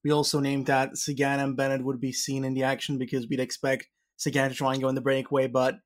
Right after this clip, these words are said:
Bennett was basically shadowing him every single second from the start, and it's quite intriguing to see. And something I also noticed is that when Trentin was trying to form a breakaway as well, you'd see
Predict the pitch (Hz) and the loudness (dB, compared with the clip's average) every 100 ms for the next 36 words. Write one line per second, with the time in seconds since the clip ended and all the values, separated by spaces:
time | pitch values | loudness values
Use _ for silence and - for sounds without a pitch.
0 | _ _ _ _ - 143 139 139 127 139 | _ _ _ _ 0 0 2 0 2 2
1 | 147 160 156 143 - 135 135 139 135 135 | 2 2 0 0 2 4 4 2 0 -2
2 | 127 147 170 151 156 151 - 156 147 139 | -2 0 0 2 2 2 2 2 2 0
3 | - 147 151 147 120 - _ - 160 143 | -2 -2 -2 -2 -2 -8 _ -2 2 2
4 | 139 - 139 139 139 135 131 - - _ | 0 0 2 2 2 0 0 -2 -4 _
5 | _ _ _ 151 208 247 - 185 165 147 | _ _ _ 6 8 8 6 4 4 2
6 | 139 - 202 147 117 _ _ - 139 156 | -2 0 2 0 -2 _ _ -2 4 6
7 | 151 147 - _ _ _ _ _ _ - | 8 4 0 _ _ _ _ _ _ 0
8 | 185 170 185 170 160 214 262 202 147 139 | 2 4 6 8 8 8 6 4 4 4
9 | 139 - 156 143 139 135 135 110 _ _ | 2 0 0 2 4 6 6 2 _ _
10 | _ - 156 147 160 208 220 190 170 160 | _ 2 4 6 4 4 4 2 2 2
11 | 151 156 147 143 147 139 139 131 131 127 | 2 2 2 2 2 2 2 0 2 2
12 | 139 196 170 143 - 156 143 135 | 2 4 2 0 0 2 2 0